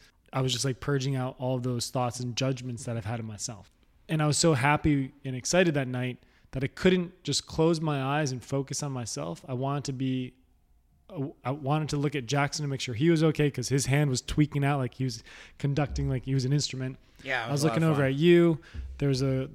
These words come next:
Speaker 1: a woman named Emily there who was having a hard time. And that triggered some memories that I had as a kid of people yelling in the house.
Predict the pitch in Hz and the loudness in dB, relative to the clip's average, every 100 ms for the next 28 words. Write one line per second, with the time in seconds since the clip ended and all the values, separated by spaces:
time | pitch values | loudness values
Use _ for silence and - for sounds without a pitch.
0 | - 139 135 151 151 143 151 156 160 156 | -12 -4 -2 0 0 -2 -2 0 2 2
1 | 147 131 131 127 120 120 110 143 139 143 | 2 0 -2 -4 -6 -8 -6 -6 -4 -4
2 | 135 135 131 113 - _ - _ _ _ | -4 -4 -8 -12 -20 _ -20 _ _ _
3 | _ - 143 143 139 151 139 143 123 139 | _ -8 -4 -2 -2 -2 0 0 0 -2
4 | 135 135 135 123 - - 123 135 - 143 | 0 0 0 -2 -4 -8 -6 -6 -2 -2
5 | 135 139 131 131 123 - 208 196 165 165 | 0 -2 -4 -6 -10 0 2 2 0 -6
6 | 131 127 117 - 139 131 127 127 127 123 | -6 -6 -6 -6 -6 -2 -2 0 -2 -4
7 | 120 117 117 117 110 - | -6 -6 -6 -6 -8 -10